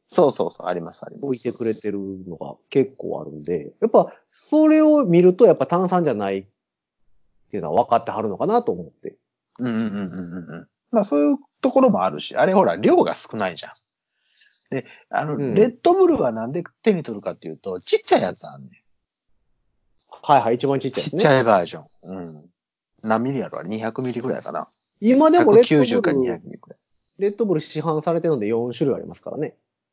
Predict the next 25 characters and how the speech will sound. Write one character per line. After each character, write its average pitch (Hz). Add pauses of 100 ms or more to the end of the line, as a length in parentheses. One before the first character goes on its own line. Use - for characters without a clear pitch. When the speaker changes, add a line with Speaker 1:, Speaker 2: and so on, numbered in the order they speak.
(560)
Speaker 1:
で 180
っ -
か 135
い 92
や 87
つ - (600)
あ -
る -
で -
し -
ょ？ 262 (540)
で、 123
シ 139
ュ -
ガ 131
ー -
レ 98
ス -
の 80
や 90
つ。 107
Speaker 2:
お、 104
お。 -
Speaker 1:
あ 92
の、 85